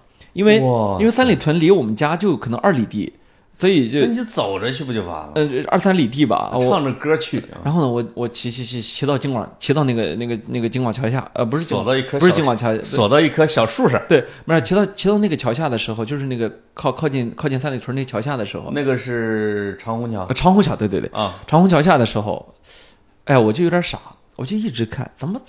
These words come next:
Speaker 1: 始终两边都是红灯啊？始终就是红灯，我这怎么回事儿？我就，我后来忽然反应过来，
Speaker 2: 嗯。
Speaker 1: 我说：“这不会是阿根廷的大巴要来吧？”
Speaker 2: 哦。
Speaker 1: 我一拧把就过去了，结果
Speaker 2: 哇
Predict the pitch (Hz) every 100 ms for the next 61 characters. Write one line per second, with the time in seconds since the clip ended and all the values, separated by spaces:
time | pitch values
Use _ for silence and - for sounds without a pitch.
0 | - - - - 143 117 226 285 175 -
1 | 120 160 269 294 165 110 113 107 107 101
2 | 95 - _ _ _ - - - - _
3 | _ - - 160 165 285 320 359 135 127
4 | 123 127 160 247 330 330 - - - 170
5 | 262 285 196 180 147 127 - _ _ -
6 | 202 277 - _ _ _ 123 120 156 151
7 | - - 185 127 120 87 95 73 - _
8 | - 101 85 131 202 208 _ _ - 117
9 | 180 180 139 165 156 151 170 147 131 196
10 | 165 78 69 60 - 147 165 165 147 131
11 | 113 107 165 233 190 165 117 117 117 -
12 | 139 - 110 - - _ _ - 104 143
13 | 135 95